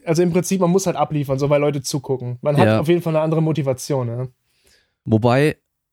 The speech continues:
Speaker 2: es ganz oft, man das ganz oft liest oder auch hört, dass wenn man irgendwelche Ziele hat, man soll die am besten nicht öffentlich machen,
Speaker 1: <laughs>
Speaker 2: weil es
Speaker 1: Ja.
Speaker 2: dann nämlich statistisch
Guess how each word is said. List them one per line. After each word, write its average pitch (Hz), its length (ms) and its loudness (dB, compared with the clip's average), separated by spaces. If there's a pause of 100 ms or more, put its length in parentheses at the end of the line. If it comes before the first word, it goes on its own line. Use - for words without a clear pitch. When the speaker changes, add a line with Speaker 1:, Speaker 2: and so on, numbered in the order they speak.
(160)
Speaker 2:
es - 220 0
ganz 127 260 0
oft, 131 240 -4
man 117 320 -2
das - 120 -10
ganz 120 160 0
oft - 180 -4
liest 113 360 -4
oder 104 100 -4
auch 98 140 -4
hört, 123 280 0
dass 110 300 -4
wenn 110 100 0
man 107 160 0
irgendwelche 104 300 -2
Ziele 156 360 0
hat, 147 120 0
man 123 100 2
soll 117 140 2
die 117 80 2
am 110 80 0
besten 104 440 0
nicht - 440 -2 (460)
öffentlich 117 440 2
machen, 107 340 0 (440)
Speaker 1:
<laughs> - 240 0
Speaker 2:
weil 110 260 6
es - 140 -2
Speaker 1:
Ja. 339 360 4
Speaker 2:
dann 127 160 4
nämlich 135 440 2 (140)
statistisch - 720 0